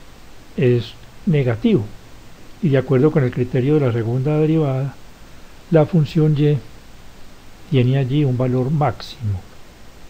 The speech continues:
Y vamos a hallar, pues, ese valor máximo.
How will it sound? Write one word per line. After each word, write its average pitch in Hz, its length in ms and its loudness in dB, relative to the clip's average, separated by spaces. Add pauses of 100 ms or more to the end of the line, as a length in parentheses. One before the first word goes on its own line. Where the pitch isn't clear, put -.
(1300)
Y 151 100 4
vamos 131 260 2
a 147 60 4
hallar, 123 220 2
pues, 190 220 0
ese 160 200 4
valor 123 280 0
máximo. 170 340 -2